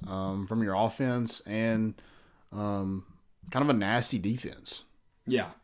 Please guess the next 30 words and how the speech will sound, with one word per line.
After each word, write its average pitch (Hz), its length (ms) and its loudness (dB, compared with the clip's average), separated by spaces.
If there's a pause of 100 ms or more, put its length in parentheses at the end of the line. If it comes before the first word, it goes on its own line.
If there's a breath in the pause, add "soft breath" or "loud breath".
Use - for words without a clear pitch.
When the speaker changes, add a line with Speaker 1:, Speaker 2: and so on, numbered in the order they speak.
(160)
Speaker 1:
I, 123 220 8
I - 40 10
didn't 160 160 8
think 151 160 8
we'd 127 160 8
ever 131 180 8
say 117 220 4
Tennessee's 113 380 2
defense 104 500 0
is 92 100 -6
nasty, 107 420 2
but 104 300 0 (720 loud breath)
when 120 200 4
you 120 120 6
do, 117 360 6
when 113 160 4
you 113 80 6
shut 135 280 4
out 135 360 6
a 98 400 0 (920 loud breath)
pretty 135 300 8
good 120 520 8
S 113 260 4
E 123 100 6
C 117 200 4
opponent 110 560 2
in 101 80 -6
the 101 100 -2
second 120 260 2
half, 110 520 0